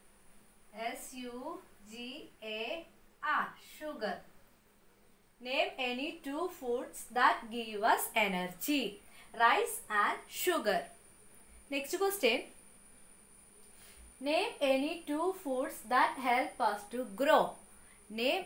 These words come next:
any two foods that help us to grow. Eggs and milk.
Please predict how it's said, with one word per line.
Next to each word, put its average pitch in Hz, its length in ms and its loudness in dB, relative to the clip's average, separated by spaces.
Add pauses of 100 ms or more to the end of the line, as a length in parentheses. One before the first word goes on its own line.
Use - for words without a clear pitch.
any 220 560 -4
two 277 280 -8 (120)
foods 202 500 -6 (100)
that 240 280 0
help - 460 -6
us 196 240 -4 (120)
to 320 80 -6 (640)
grow. 285 420 6 (1160)
Eggs - 440 -4
and - 840 0
milk. 254 320 -4